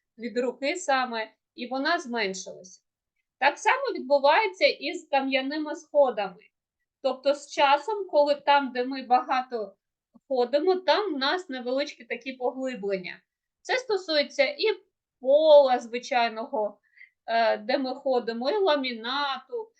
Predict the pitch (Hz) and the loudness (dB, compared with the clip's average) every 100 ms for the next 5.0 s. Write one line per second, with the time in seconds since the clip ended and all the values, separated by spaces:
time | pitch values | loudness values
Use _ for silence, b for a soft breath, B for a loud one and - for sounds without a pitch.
0 | b _ _ 233 233 - 269 277 269 262 | b _ _ -6 -4 -2 -2 6 6 8
1 | 294 359 311 285 269 254 254 254 - 277 | 6 6 0 0 0 0 -2 -2 -4 -8
2 | 262 240 277 262 262 269 262 254 240 - | -8 -6 -6 -4 -4 -4 -4 -6 -6 -6
3 | 240 233 240 233 247 269 240 220 285 403 | -8 -6 -8 -6 -10 -6 -6 -4 -4 -4
4 | 269 220 - 247 247 247 302 _ 247 240 | -8 -12 -10 -10 -8 -10 -10 _ -6 -6